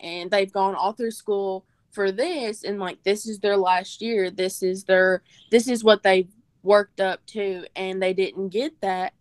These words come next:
And I definitely think that the school was trying, you know, everything they could to give them the best year,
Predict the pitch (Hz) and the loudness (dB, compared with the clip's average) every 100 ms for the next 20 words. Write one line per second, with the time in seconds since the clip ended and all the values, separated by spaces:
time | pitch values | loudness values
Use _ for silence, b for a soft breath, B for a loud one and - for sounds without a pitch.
0 | - 190 190 190 214 240 320 320 302 226 | -8 -2 0 2 4 4 2 -4 -2 -4
1 | 196 b b b - 202 214 208 - 196 | -6 b b b 2 2 2 -2 0 2
2 | 190 190 185 - b b - 208 202 202 | 4 2 -4 -10 b b 2 2 2 -4
3 | - - - 226 233 240 233 226 208 185 | -18 -18 -8 2 4 4 0 -4 -6 -8
4 | 175 202 233 247 226 233 208 202 - 214 | -4 -4 -4 -6 -6 -6 -8 -8 -6 -4
5 | 208 208 196 - 180 180 208 208 202 208 | -4 -6 -8 -10 -10 0 2 2 0 -2
6 | 202 185 190 190 202 - 190 202 196 | 2 2 4 2 2 -6 -2 0 0